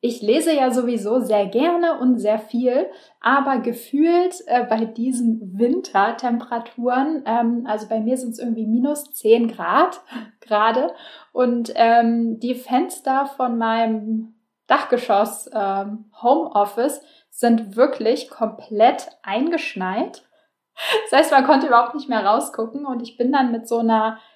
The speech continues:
Kehrichtschaufel losgegangen und hab versucht, ähm, meine Fenster frei zu schaufeln, ohne dass mir kiloweise Schnee ins Zimmer fällt. Es, ich war so mittelmäßig erfolgreich.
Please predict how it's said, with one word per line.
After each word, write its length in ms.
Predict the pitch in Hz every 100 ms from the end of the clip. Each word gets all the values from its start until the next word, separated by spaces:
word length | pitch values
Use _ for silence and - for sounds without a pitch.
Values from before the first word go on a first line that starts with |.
| _ _
Kehrichtschaufel 1400 | - 226 247 294 277 262 - - - 214 226 247 247 226
losgegangen 680 | 220 302 - 214 202 226 262
und 160 | 226
hab 180 | 233 220
versucht, 480 | 233 208 269 - - - - _
ähm, 500 | 226 233 233 226 -
meine 300 | 214 220 226
Fenster 420 | 226 240 285 302
frei 300 | - - 190
zu 180 | 262 -
schaufeln, 960 | 254 - 208 254 262 254 254 262 262 - - _
ohne 340 | - 262 294 285
dass 340 | 233 254 -
mir 240 | 233 262 254
kiloweise 800 | - 330 302 240 247 247 240
Schnee 500 | 247 - 220 302 349 -
ins 600 | 220 240 240 - - _ _
Zimmer 440 | - 240 247 233
fällt. 500 | 226 - 202 214 277
Es, 220 | 262 - -
ich 220 | 254 -
war 180 | 247 302
so 100 | 277
mittelmäßig 720 | 233 262 262 220 247 - -
erfolgreich. 720 | - - 214 220 202 262 285